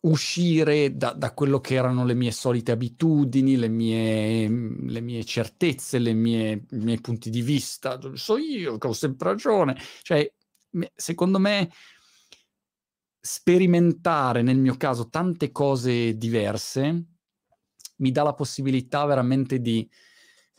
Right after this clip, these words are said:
cominciare a avere una visione molto più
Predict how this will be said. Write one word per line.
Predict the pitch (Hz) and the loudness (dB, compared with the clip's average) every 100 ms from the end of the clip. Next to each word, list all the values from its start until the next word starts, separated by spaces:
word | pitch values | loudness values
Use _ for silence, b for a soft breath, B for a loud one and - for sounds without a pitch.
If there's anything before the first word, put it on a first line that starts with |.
| _ - | _ -6
cominciare | 135 127 127 147 160 143 | -2 -2 -2 -2 0 0
a | 135 | -2
avere | 131 123 143 | -2 -2 0
una | 143 120 | 0 -2
visione | 113 120 139 123 | -4 0 2 2
molto | 123 139 147 143 139 127 127 110 | 2 4 4 6 4 2 0 -6
più | - 110 110 107 104 101 | -2 -2 0 0 0 -2